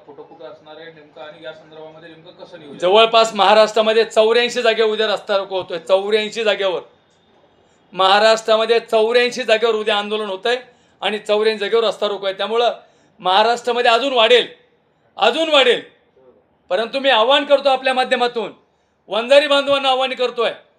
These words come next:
Speaker 2: आपल्यासाठी तीन युवक तरुण गेले अकरा दिवसापासून आमरण उपोषण करतायत आणि सरकारचं असलेलं दुर्लक्ष, वंजारी समाजाचं एक महामंडळ स्थापन करा, ह्या दोन मागण्या आहेत, अजून काही मागण्या आहेत.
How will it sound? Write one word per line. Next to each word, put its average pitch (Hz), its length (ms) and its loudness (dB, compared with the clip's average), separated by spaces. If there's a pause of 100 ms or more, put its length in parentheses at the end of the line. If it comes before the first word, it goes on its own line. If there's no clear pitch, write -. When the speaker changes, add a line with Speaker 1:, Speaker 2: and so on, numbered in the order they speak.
(340)
Speaker 2:
आपल्यासाठी 208 880 -6 (140)
तीन 208 320 -14
युवक 175 420 -8
तरुण 208 340 -10 (520)
गेले 185 140 -6 (120)
अकरा 226 360 -6
दिवसापासून 208 580 -8
आमरण 185 340 -8
उपोषण 185 380 -14
करतायत 170 380 -6 (420)
आणि 185 180 -8
सरकारचं 190 560 -8
असलेलं 180 440 -8
दुर्लक्ष, 190 440 -4 (1600)
वंजारी 190 420 -4
समाजाचं 202 460 -6
एक 208 120 -8
महामंडळ 240 440 -2
स्थापन 202 340 -4
करा, 196 120 -10
ह्या 185 100 2
दोन 190 300 -4
मागण्या 190 320 -6
आहेत, 156 100 -4 (540)
अजून 196 280 -6
काही 226 160 0
मागण्या 185 300 -4
आहेत. 143 120 -8